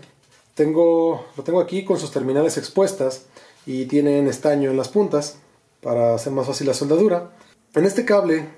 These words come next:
los colores de las terminales son los siguientes. El rojo es la alimentación de cinco volt, el negro es la tierra, el blanco es el de menos y el verde es el de más. Si tienen un cable y no están seguros de cómo conectarlo,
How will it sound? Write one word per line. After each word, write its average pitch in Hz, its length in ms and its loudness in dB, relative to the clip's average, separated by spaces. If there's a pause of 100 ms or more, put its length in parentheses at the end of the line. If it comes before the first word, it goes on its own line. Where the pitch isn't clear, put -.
los 139 200 -2
colores 165 320 4
de 180 80 0
las 170 120 0
terminales 131 440 0
son 113 100 -4
los 107 120 -4
siguientes. 151 580 -2 (160)
El 127 100 -4
rojo 190 580 0 (120)
es 156 200 2
la 165 60 4
alimentación 135 480 -2
de 127 60 -6
cinco 123 260 -2
volt, 196 260 2 (760)
el 139 160 2
negro 156 320 4
es 135 80 0
la 131 100 0
tierra, 175 460 0 (180)
el 185 140 0
blanco 185 560 2
es 151 240 0
el 139 120 0
de 139 140 0
menos 233 520 -2 (280)
y 151 140 2
el 147 100 2
verde 139 380 2
es 127 160 -2
el 135 160 0
de 107 120 -2
más. 175 420 -4 (540)
Si - 160 -2
tienen 233 220 4
un 254 140 0
cable 226 320 2
y 180 40 0
no 180 60 0
están 190 160 -2
seguros 180 380 0
de 143 80 0
cómo 175 240 0
conectarlo, 151 720 0